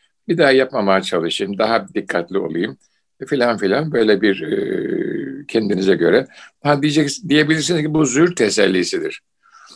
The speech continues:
Şimdi hayatta her şeyin bir tesellisi var.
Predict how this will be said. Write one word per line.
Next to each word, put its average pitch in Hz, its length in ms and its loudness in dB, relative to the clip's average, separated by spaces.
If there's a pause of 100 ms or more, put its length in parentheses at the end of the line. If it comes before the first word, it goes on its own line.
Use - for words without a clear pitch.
(320)
Şimdi 208 280 0
hayatta 180 380 2
her 185 140 4
şeyin 165 240 -2
bir 151 80 -2
tesellisi 127 640 -2
var. 95 200 2